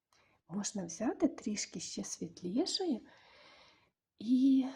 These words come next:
на самі кінчики наших гілочок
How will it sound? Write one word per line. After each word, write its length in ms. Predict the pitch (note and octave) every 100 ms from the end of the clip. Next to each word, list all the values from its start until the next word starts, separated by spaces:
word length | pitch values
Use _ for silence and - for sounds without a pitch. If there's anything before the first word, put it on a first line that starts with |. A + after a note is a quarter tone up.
| - -
на 160 | G#3 A3+
самі 680 | - A3+ G#3 A#3+ D4+ D4 - _ _
кінчики 680 | - A3 G3 - - - E3 - _ _ _ _ _ _ _ _ _ _
наших 340 | F3+ E3 - E3+
гілочок 920 | - - - B3 F4+ E4 - A#3